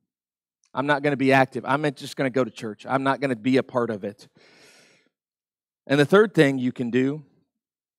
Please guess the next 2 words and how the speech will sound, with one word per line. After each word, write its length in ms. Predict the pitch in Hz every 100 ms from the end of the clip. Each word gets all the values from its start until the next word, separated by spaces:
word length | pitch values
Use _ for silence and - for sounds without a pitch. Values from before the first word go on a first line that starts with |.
| _ _ _ _ _ _ _ _ _ _ _ _ _ _ _ _ _ _ _ -
is 140 | 135
accept 880 | 147 - - - 214 147 - -